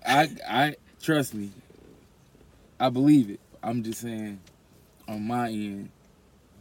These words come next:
that be getting on my nerves. Don't,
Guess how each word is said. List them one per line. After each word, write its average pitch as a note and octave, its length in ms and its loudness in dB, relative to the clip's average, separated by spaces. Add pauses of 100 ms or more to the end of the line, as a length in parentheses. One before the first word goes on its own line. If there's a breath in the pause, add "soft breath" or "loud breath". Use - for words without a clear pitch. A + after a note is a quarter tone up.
(680)
that G2+ 140 -10
be G2 80 -8
getting F#2+ 180 -10
on F#2 100 -14
my - 80 -14
nerves. - 200 -16 (2000)
Don't, C3 320 0